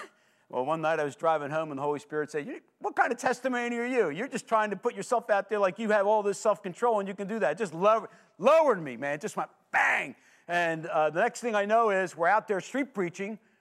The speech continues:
on Second and South. I worked at Downey's, and I remember there I am street preaching, and there are people that I work with going by, and I remember the temptation. "Oh, my gosh,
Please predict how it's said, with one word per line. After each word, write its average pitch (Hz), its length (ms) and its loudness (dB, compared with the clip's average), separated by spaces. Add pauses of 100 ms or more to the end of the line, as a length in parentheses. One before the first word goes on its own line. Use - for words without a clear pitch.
(480)
on 165 200 -2
Second 233 400 0
and 190 100 -4
South. 226 320 2 (260)
I 151 120 4
worked 185 340 0
at 170 100 -8
Downey's, 196 600 0 (680)
and 165 140 0
I 185 80 4
remember 190 760 2 (680)
there 240 160 6
I 262 100 6
am 240 160 0
street 285 300 -4
preaching, 220 280 -4
and 185 80 -2
there 262 140 4
are 247 100 4
people 262 420 -2
that 233 120 4
I 226 60 2
work 262 260 4
with 220 160 -2
going 214 240 0
by, 247 200 2
and 220 80 -4
I 202 40 -2
remember 214 460 -2
the 208 100 -2
temptation. 196 640 -10
"Oh, 180 80 -8
my 160 140 -8
gosh, 180 520 -6